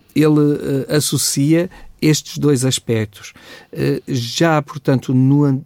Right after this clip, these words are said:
no Antigo Testamento, eh, Deus tinha dito ao seu povo, quando ele saiu do Egito, eh, no livro do Êxodo, no capítulo quinze, no, no verso, eh, vinte e seis, eh,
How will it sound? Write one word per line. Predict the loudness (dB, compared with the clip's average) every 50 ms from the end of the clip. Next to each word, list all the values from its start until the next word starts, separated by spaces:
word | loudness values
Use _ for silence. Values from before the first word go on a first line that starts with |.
| _
no | -10 -4 0 2 4 4 4 4
Antigo | 2 2 0 -2 -2
Testamento, | -2 -8 -4 -2 -2 0 0 0 0 -2 -6 -8 -12 -14 -14 _ _ _ _ -20 -20 -20 -20 -20 _ _ -4
eh, | 0 2 2 4 4 4 4 4 4 4 4 2 2 2 2 0 -2 -4 -10 -16 -18 -18 -16 -12
Deus | -10 -6 0 2 2 2 2 0 -4
tinha | -4 -2 0 2 2 2 0 -2 -4 -8 -12 -14 -16 -18 _ _ _ _ _ _ _ _
dito | 0 0 2 2 2
ao | 0 0
seu | 0 -2 -2
povo, | -2 -2 -2 -2 -2 -4 -4
quando | _ 0 0 2 4 4
ele | 2 4 2 2 0 0 -2 -6
saiu | -6 -4 0 2 2 2
do | 2 0 0
Egito, | 0 0 0 0 -2 -2 -2 -6 -8 -10 -10 -14 -20 -20 -20 -20 _ _
eh, | -2 0 2 2 2 2
no | 2 0 2 2 2 4 4
livro | 2 2 0
do | 0 0 2
Êxodo, | 2 2 2 0 0 0
no | 0 0
capítulo | 0 -2 -6 -4 -4 -8 -6 -6 -6 -4
quinze, | 0 0 0 2 2
no, | 0 0 0 0 -2 -2
no | -2 -2 0
verso, | 0 0 -2 -2 -4 -6 -8 -8 -8 -8
eh, | -6 -4 -4 -2 -2 -2 -2 -2
vinte | 0 0 0 0
e | 0
seis, | -2 -4 -2 -2 -4 -4 -4 -8 -12 -16 -20 -20 -20 -20 -20 -20 -20 -20 -10
eh, | -4 0 2 2 4 4 4